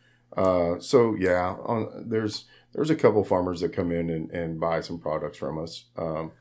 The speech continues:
uh, re-, one of 'em relatively recently, I was like, "Wow, he came in and got some." Uh, pretty neat, you know? Uh,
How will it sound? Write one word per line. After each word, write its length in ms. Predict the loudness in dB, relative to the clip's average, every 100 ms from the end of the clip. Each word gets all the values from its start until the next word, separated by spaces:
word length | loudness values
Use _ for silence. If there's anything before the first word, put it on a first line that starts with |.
| _ _ _ _ -4
uh, 340 | -2 -2 -4 -6
re-, 240 | 4 8 8
one 240 | 6 2 2
of 80 | 2
'em 80 |
relatively 520 | 2 0 0 -2 -2 -2
recently, 520 | -2 -2 -4 -2 -2
I 100 | -2
was 200 | -4 -4
like, 180 | -6 -4
"Wow, 280 | -4 -4 -4
he 160 | -4
came 200 | -2 -4
in 100 | -4
and 80 | -4
got 220 | -6 -6
some." 240 | -8 -10 -10
Uh, 160 | -14 -16 _ _ _ -20 _ _ 4
pretty 220 | 6 8
neat, 360 | 6 4 2 -6
you 100 | -6
know? 440 | -2 0 -2 -4 -6
Uh, 460 | -4 -2 -4 -6